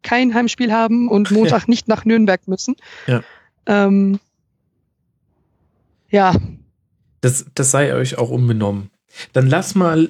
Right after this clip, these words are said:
Speaker 2: über das Saisonfinale reden, denn das, äh, haben wir jetzt viel zu wenig gewürdigt, ähm, wenn wir da, äh, keine Worte drüber verlieren. Ich glaube, ähm, es gab selten einen Nichtabstieg, wo man sagen kann, die Fans waren so sehr Teil des sportlichen Erfolgs.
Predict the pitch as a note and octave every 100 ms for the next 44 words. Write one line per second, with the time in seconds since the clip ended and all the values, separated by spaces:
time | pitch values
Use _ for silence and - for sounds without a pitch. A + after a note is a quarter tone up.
0 | - E3 D3+ D3+ C3 A2+ A2 A#2 A2 G#2
1 | G#2 G#2 G#2 G#2 G#2+ - A#2+ C3 C3 C3+
2 | C3 B2 C3 B2 A#2+ - D3 C3 B2+ A#2+
3 | A#2+ - A#2 B2 A2+ C#3 - A#2+ A2+ G#2+
4 | G#2+ G#2 G#2 G2+ G2 - - C3+ A2+ G#2+
5 | G#2+ G#2 - G#2+ A#2 A2 G#2+ G#2+ G#2 A2+
6 | C#3 E3 _ _ - - - - - -
7 | _ _ _ _ _ _ _ _ _ _
8 | _ _ _ _ _ _ C3 C#3 B2+ E3
9 | F#3+ F#3 F3 C#3+ D3 C#3 - B2+ - B2
10 | D#3+ E3 C#3 C3 D#3 - D3 - D3+ C#3
11 | C3 A#2+ A#2 A#2+ C3 C3 B2+ B2 A2+ A#2+
12 | B2+ C3 A#2+ A#2 A2+ A#2+ C3 C3 B2+ A#2+
13 | A#2+ B2 - _ - - A#2+ C3 B2+ A#2+
14 | - - A2+ A2+ A2+ A#2 - - G#2 G2+
15 | -